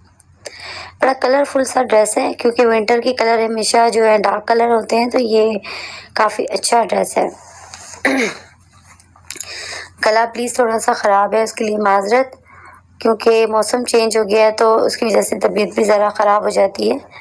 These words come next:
और ये जी एक और dress, shirt और इसके साथ trouser जो black color का है।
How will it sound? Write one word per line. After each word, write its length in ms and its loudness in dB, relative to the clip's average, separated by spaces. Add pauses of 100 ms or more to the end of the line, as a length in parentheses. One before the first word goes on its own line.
(880)
और 320 0
ये 200 0
जी 180 -2 (160)
एक 120 -2
और 320 2
dress, 420 2 (400)
shirt 680 0 (240)
और 280 2
इसके 240 -2
साथ 160 2 (120)
trouser 320 0
जो 140 -2
black 360 0
color 220 0
का 180 0
है। 280 2